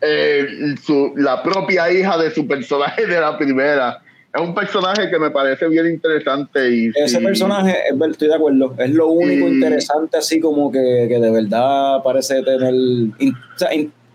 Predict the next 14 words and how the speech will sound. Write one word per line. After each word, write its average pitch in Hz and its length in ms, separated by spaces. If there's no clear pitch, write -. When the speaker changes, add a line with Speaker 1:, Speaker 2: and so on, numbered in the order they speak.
Speaker 2:
no, 156 180
algo 160 240
diferente, 151 520
qué 139 100
sé 135 140
yo, 135 140
algo 131 220
que, 135 160
que 113 320
quería 131 340
ver 151 200
qué 135 120
más 135 160
Speaker 1:
Ajá, - 360